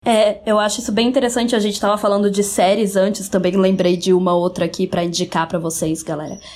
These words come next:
É uma série que tá na Amazon Prime chamada Cruel Summer, que eu fui assistir só por conta do nome da <laughs> música da Taylor Swift.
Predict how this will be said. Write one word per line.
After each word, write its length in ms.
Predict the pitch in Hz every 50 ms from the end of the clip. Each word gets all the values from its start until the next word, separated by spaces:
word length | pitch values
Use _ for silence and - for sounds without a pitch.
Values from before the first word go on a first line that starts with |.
| - - - -
É 280 | - 180 170 170 170 175
uma 160 | 180 175 190
série 320 | 190 - 214 190 185 190 185
que 140 | 190 202
tá 160 | 196 214 196 185
na 140 | 190 185
Amazon 340 | 185 185 190 175 190 185 190
Prime 320 | 190 - 180 156 165 180 175
chamada 380 | - - 185 165 156 165 170
Cruel 380 | 175 - - 196 185 190 190 185
Summer, 540 | 190 - - 175 160 170 190 208 240 277 - _ _ _ _ _ _
que 120 | - -
eu 80 | 180 202
fui 140 | 196 - 247
assistir 640 | 247 - 220 196 - - - - 220 294 285 - _ _ _
só 200 | - - 202 190
por 100 | 196 -
conta 200 | - 226 - 214
do 100 | 190 208
nome 220 | 196 175 180 180
da 100 | 175 185 190 - - - -
<laughs> 200 | - - - -
música 300 | 226 - - - - 208
da 100 | 214 226
Taylor 300 | - - 196 202 220 226
Swift. 420 | - - 220 214 247 - - -